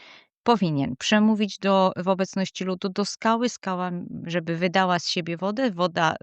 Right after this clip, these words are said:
miała zostać wyprowadzona ze skały, miał dać ludowi pić. Co się dzieje? Mojżesz przychodzi i mówi, przy-, y, z-, woła wszystkich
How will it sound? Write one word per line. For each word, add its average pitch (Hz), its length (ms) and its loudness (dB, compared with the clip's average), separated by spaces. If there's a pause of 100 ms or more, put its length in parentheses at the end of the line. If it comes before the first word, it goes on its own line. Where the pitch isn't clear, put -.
miała 170 260 2
zostać 160 380 -2
wyprowadzona 214 720 2
ze 185 100 -6
skały, 175 320 0
miał 160 200 -2
dać 143 240 -4
ludowi 147 400 -4
pić. - 240 -8
Co 220 140 0
się 220 200 0
dzieje? 131 320 -4 (640)
Mojżesz 226 300 2
przychodzi 185 640 0
i 196 120 2
mówi, 165 500 0 (480)
przy-, - 200 0
y, 160 500 -2
z-, 151 380 -8
woła 190 300 4
wszystkich - 600 -8